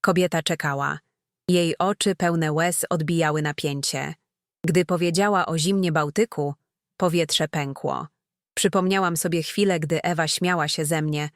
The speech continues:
narzekając na wiatr nad morzem. Banalne wspomnienie. Teraz kod przetrwania. Całe moje ciało buntowało się przeciw szkoleniu. Powinnam uruchomić procedurę, ale zamiast tego przycisnęłam pieczątkę do fałszywego paszportu.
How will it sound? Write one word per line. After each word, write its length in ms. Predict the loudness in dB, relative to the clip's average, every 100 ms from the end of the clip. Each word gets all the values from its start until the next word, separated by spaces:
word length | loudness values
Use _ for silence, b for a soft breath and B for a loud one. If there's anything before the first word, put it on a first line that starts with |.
| _ _ _
narzekając 680 | 0 2 2 2 0 0 -2
na 120 | -2
wiatr 400 | 0 0 0 -2
nad 200 | -2 0
morzem. 520 | 0 -2 -4 -8 -8 -12 _ _ _ _ 0
Banalne 480 | 2 4 4 2 0
wspomnienie. 760 | -2 0 0 0 -2 -6 -10 -16 _ _ _ 0
Teraz 440 | 2 2 0 -2
kod 280 | -2 -2 -2
przetrwania. 800 | -4 -2 -2 -2 -2 -4 -8 -8 -12 _ _ _ -2
Całe 380 | 2 2 2
moje 320 | 2 2 2 0
ciało 380 | 0 2 2
buntowało 640 | 0 0 0 2 2 2 0
się 160 | 0 -2
przeciw 380 | -2 -4 -4
szkoleniu. 640 | -2 0 0 -2 -4 -10 -12 _ _ _ _ 0
Powinnam 480 | 2 4 4 2 2
uruchomić 580 | 0 0 0 0 0 0
procedurę, 760 | 0 0 0 2 0 0 -4 -10 _
ale 180 | 0 2
zamiast 420 | 2 0 -2 -4
tego 300 | -2 2 0
przycisnęłam 680 | 0 -2 -2 0 2 2 0
pieczątkę 520 | -2 0 -2 0 -2
do 100 | 0
fałszywego 580 | 0 -2 0 0 -2 -2
paszportu. 720 | -2 -2 -4 -4 -6 -8 -8